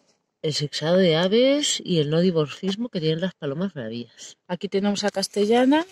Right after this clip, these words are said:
Speaker 2: Uh, qué miedo. Entonces, ¿qué pasa con las palomas? Que no hay dimorfismo sexual, es decir, no podemos saber si Castellana es hembra o macho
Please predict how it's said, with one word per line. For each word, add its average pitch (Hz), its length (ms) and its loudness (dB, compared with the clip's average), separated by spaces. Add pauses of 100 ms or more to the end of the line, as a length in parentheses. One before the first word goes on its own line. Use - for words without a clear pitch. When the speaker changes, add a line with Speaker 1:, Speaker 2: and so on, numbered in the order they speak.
(160)
Speaker 2:
Uh, 185 420 -12
qué 185 140 -6
miedo. 196 800 -4 (720)
Entonces, 214 580 2
¿qué 247 120 0
pasa 226 240 -2
con 214 140 0
las 208 120 2
palomas? 262 460 0
Que 175 100 -6
no 175 60 -2
hay 175 80 -2
dimorfismo 180 480 -6
sexual, 254 420 2
es 190 80 0
decir, 180 320 0
no 175 140 -2
podemos 175 260 2
saber 202 260 2
si - 140 -4
Castellana 180 680 0
es - 180 -2
hembra 180 260 0
o 185 40 0
macho 220 420 2